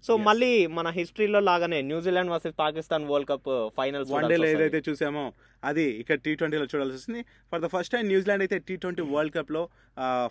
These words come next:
Speaker 2: ఫైనల్స్ చేరింది. ఇది చాలా ఇంపార్టెంట్ మ్యాచ్ వాళ్ళకి. కాబట్టి న్యూజిలాండ్ ఆడింది, గెలిచింది, మరి పాకిస్తాన్ కూడా ఏమాత్రం ఛాన్సెస్ మిస్ చేసుకోదు, ఇటు ఆస్ట్రేలియా కూడా మిస్ చేసుకోవడానికి సిద్ధంగా లేదు. ఆ, ఇది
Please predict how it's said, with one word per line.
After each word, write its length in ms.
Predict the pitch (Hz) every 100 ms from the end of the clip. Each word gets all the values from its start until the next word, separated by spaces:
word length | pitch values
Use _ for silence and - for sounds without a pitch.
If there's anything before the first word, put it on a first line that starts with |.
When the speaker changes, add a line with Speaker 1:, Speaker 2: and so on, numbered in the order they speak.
| -
Speaker 2:
ఫైనల్స్ 420 | 143 151 143 -
చేరింది. 340 | 139 139 151 -
ఇది 160 | 139 131
చాలా 320 | 143 143 135 123 _ _
ఇంపార్టెంట్ 500 | 156 160 208 214 196
మ్యాచ్ 220 | 190 175 175
వాళ్ళకి. 320 | 156 156 202
కాబట్టి 560 | - 143 170 143 151 - _ _ -
న్యూజిలాండ్ 560 | 107 117 147 180 196
ఆడింది, 400 | 170 180 185 185
గెలిచింది, 380 | 170 165 175 170
మరి 180 | 160 135
పాకిస్తాన్ 500 | 143 143 170 - 156
కూడా 120 | 151
ఏమాత్రం 420 | 131 135 135 143 131
ఛాన్సెస్ 300 | 127 127 -
మిస్ 220 | 123 -
చేసుకోదు, 320 | 151 - 180 302 - -
ఇటు 120 | 143
ఆస్ట్రేలియా 340 | 147 - 196
కూడా 140 | 190 185
మిస్ 240 | 156 -
చేసుకోవడానికి 420 | 160 156 139 139
సిద్ధంగా 340 | - 127 147 151
లేదు. 300 | 139 143 226 _ _ -
ఆ, 40 | 123
ఇది 360 | 127 143 147